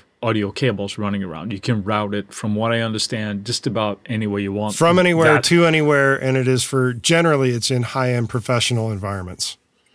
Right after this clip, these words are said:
Speaker 1: Yeah, e-, exactly.
Speaker 2: And there are quite a few products that can make use of Dante, so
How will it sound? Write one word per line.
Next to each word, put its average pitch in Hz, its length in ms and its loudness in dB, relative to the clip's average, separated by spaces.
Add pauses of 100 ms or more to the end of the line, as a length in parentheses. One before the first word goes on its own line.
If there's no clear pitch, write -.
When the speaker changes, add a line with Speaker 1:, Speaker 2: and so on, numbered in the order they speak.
(140)
Speaker 1:
Yeah, 90 240 -4 (600)
e-, - 40 -16 (100)
exactly. 127 560 -12 (260)
Speaker 2:
And 135 140 4
there 143 80 6
are 143 140 4
quite 170 280 4
a 160 60 2
few 160 160 -2
products 139 480 0
that 127 240 -2
can 131 240 0
make 127 220 2
use 127 240 2
of 101 120 -4
Dante, 120 480 0
so 104 320 -2